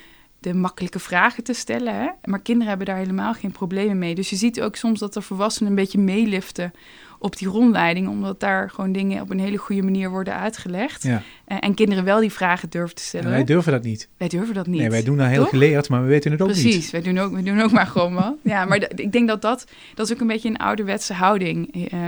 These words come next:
Speaker 1: heel eerlijk gezegd. Ik denk
Speaker 2: Hmm.
Speaker 1: dat dat ook geldt voor volwassenen.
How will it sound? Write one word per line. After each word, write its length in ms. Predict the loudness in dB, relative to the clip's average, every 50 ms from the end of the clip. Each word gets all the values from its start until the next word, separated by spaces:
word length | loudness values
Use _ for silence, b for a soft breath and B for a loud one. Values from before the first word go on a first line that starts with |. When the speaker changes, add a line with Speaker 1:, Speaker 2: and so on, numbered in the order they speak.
| -4 -4 -6 -6
Speaker 1:
heel 180 | -6 -6 -4 -4
eerlijk 280 | -4 -4 -6 -6 -8
gezegd. 340 | -10 -8 -6 -6 -6 -4 -4
Ik 80 | -4 0
denk 100 | 2 4 4
Speaker 2:
Hmm. 80 | 4 2
Speaker 1:
dat 120 | 0 -2 -6
dat 80 | -6 -4
ook 260 | 0 0 0 0 0
geldt 280 | -2 -2 -2 -2 -2 -4
voor 160 | -8 -10 -8
volwassenen. 680 | -6 -6 -2 -2 -2 -2 -2 -4 -6 -4 -6 -6 -6